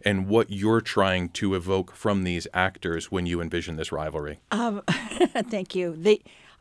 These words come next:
Speaker 2: I just have to say these two are remarkable actors. It's been, uh, it's made my job so easy and just pleasurable because they're so skilled and talented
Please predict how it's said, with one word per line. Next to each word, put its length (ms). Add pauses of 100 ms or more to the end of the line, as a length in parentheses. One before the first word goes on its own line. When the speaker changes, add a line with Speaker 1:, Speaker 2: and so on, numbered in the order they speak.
Speaker 2:
I 140
just 200
have 120
to 60
say 160
these 240
two 240
are 140
remarkable 800
actors. 580
It's 220
been, 400 (480)
uh, 120 (140)
it's 160
made 200
my 240
job 440
so 920 (200)
easy 640
and 500 (440)
just 280
pleasurable 640
because 580 (360)
they're 340
so 260 (240)
skilled 600 (100)
and 180
talented 640